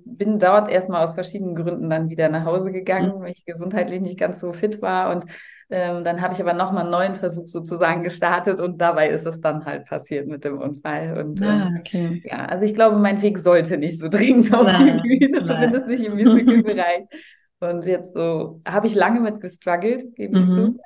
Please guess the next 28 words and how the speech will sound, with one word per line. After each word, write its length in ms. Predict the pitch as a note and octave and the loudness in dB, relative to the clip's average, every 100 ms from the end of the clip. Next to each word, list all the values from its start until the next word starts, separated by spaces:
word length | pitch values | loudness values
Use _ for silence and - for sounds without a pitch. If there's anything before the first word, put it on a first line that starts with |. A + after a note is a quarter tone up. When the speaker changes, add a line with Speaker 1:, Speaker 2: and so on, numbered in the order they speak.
| - | -12
Speaker 1:
Also 160 | F#3 F#3 | -10 -8
das 260 | F3+ F3+ - | -6 -8 -8
wirklich 340 | F3+ F#3+ F#3 | -10 -8 -6
auch 140 | - | -6
anzunehmen, 720 | - F3 F#3+ - F#3+ F#3 F#3 | -6 -8 -8 -8 -8 -6 -6
dass 120 | E3+ E3 | -6 -8
ich 160 | F3 | -8
da 200 | - F3 | -2 -2
diesen 340 | E3 E3 E3 D#3+ | -2 -2 -2 -2
Weg 200 | E3 E3 | -4 -6
nicht 200 | F#3+ G#3 | -6 -4
gegangen 400 | A3 F#3+ G3+ F#3+ | -2 -2 -2 -2
bin 220 | F#3+ F3+ | -4 -2
und 260 | E3 E3 D#3+ D#3+ - - _ | -4 -4 -6 -14 -20 -20 _
ähm, 720 | - D#3 D#3 D3+ C3+ A#2+ - - | -6 -4 -2 -4 -6 -10 -12 -8
hab's 220 | E3 E3 | -6 -2
dann 160 | E3+ D3 | 0 0
auf 120 | D3+ | -2
verschiedene 440 | E3 D#3+ F3 E3 | -4 -8 -6 -4
Arten 340 | - C3+ C3+ C#3 | 0 -2 -2 -6
versucht, 420 | D3+ C#3+ C#3 C3 | -6 -6 -8 -2
wollte 260 | C#3+ C#3 | -2 -2
dann 200 | C#3 C3+ | -4 -4
unbedingt 380 | C3+ D#3 D3+ D3 | -4 -6 -6 -6
mit 180 | D#3 E3 | -6 -4
Gesang 600 | A3+ A3 D3 D#3 D3+ D#3 | -2 0 -2 -2 -4 -6
oder 360 | D3+ D3+ D3+ | -4 -4 -4
Speaker 2:
Mhm. 40 | D#3+ | -6